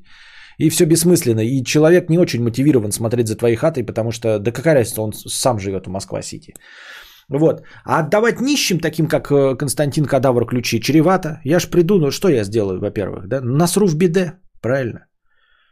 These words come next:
Вот. Познакомится со мной какой-нибудь армянин и тоже такой подумает: "Вот вроде бы, да, хочу довериться человеку, дать ему посмотреть, э, за своей хатой".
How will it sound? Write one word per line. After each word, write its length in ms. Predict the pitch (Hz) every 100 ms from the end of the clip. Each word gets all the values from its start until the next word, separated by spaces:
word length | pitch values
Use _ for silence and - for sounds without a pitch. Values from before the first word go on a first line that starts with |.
| _ _ _ _ -
Вот. 340 | 120 113 - - _ -
Познакомится 560 | 156 185 196 202 165
со 120 | - 139
мной 120 | 123
какой-нибудь 320 | 120 117 107
армянин 400 | 117 131 117 101
и 60 | 117
тоже 180 | 120
такой 220 | - 110 101
подумает: 400 | 107 98 90 -
"Вот 340 | 170 - -
вроде 280 | 120 147 110
бы, 100 | 95
да, 220 | 117 143 - _ - _ - - - - -
хочу 300 | - 127 -
довериться 440 | 143 131 139 120 104
человеку, 540 | - 117 156 - - - - - -
дать 240 | 107 135
ему 160 | 107 117
посмотреть, 520 | 110 104 98 113 113
э, 360 | 104 104 104 98 101
за 140 | 107
своей 320 | - 101 104
хатой". 440 | 101 - - -